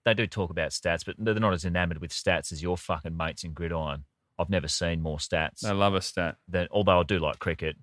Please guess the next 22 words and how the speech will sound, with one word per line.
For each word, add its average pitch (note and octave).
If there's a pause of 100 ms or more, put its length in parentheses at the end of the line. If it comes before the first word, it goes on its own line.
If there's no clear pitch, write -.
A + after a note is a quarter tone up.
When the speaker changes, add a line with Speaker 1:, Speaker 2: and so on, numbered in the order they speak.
(180)
Speaker 1:
but E2+ (280)
in F2+ (220)
American F#2+
sports, -
stats F2+ (140)
are D#2+ (160)
everything. D2+ (320)
The G2
pilot C3+
of F#2
this, G#2
of, G#2
of, G2+
has G#2+
landed, A#2 (480)
uh, F#2
the F#2
seven F2+
six E2+
seven D#2+
in F#2+
Sanford G#2+